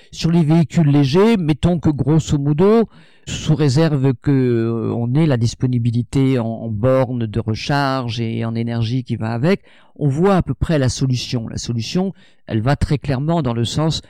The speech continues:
de l'électrification, comme pour les voitures. Pour les véhicules plus lourds ou qui vont sur des plus longues distances, honnêtement, on n'en sait rien. Parce que,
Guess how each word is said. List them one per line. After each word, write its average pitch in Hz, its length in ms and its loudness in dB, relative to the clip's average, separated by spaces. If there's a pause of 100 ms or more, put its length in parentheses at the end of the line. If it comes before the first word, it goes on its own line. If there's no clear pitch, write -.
(160)
de 135 80 2
l'électrification, 127 800 0
comme 170 200 -4
pour 156 120 -2
les 139 120 0
voitures. - 440 -6 (560)
Pour 208 120 6
les 202 100 6
véhicules 175 640 4
plus 143 180 2
lourds 180 500 4
ou 127 340 4
qui - 160 -8
vont 135 160 -2
sur 135 100 -6
des 131 80 -2
plus - 160 -4
longues 131 160 -4
distances, 165 560 -2
honnêtement, 143 500 0
on 120 60 -4
n'en 110 140 -8
sait - 140 -8
rien. 95 200 -10 (400)
Parce - 320 -2
que, 175 440 2